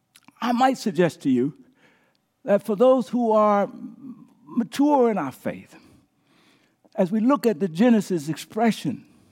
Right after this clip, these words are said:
of creation, we, there is no conflict, I want to argue,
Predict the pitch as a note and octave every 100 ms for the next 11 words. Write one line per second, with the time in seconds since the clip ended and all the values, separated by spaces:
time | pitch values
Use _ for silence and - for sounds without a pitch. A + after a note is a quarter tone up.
0 | _ _ _ _ C#3+ - G3+ A#3 B3+ -
1 | E3 C#3+ - - _ _ _ _ _ _
2 | _ _ _ - B3 B3+ - A#3 C#4 C#4
3 | B3+ A#3+ C4 - - - G#3+ F3 - A2
4 | D#2+ - E3 D3+ C3+ A#2 - D2+ - D2+